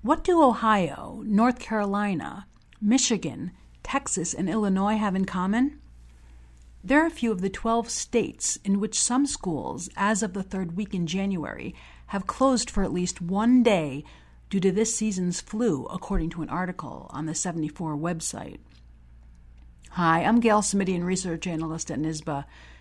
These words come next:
Today's study break discusses steps schools can take to reduce the spread of the flu. According to the Centers for Disease Control, or C D C, January two thousand eighteen was the first time in fifteen years that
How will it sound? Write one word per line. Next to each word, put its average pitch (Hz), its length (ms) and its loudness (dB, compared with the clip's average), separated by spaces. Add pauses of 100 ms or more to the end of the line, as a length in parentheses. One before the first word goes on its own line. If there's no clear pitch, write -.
(340)
Today's 294 380 8
study 226 260 4
break 151 460 -4
discusses 196 560 -2
steps - 380 -2
schools 233 480 2
can 156 160 -4
take 139 400 -10 (160)
to 220 100 -2
reduce 165 400 2
the 196 80 -6
spread 147 320 -2
of 156 120 -6
the 180 100 -4
flu. 226 420 -2 (1400)
According 311 400 6
to 294 80 2
the 214 100 4
Centers 208 360 2
for 190 140 -4
Disease 180 380 -2
Control, - 680 -8
or 170 120 -8
C 208 220 -2
D 156 100 -4
C, 123 460 -6 (380)
January 262 480 6
two 220 160 -2
thousand 185 380 -2
eighteen 170 680 -2
was 165 160 -2
the 190 80 -4
first 233 320 -2
time 220 360 0
in 175 120 2
fifteen 226 500 0
years 185 380 2
that - 200 -6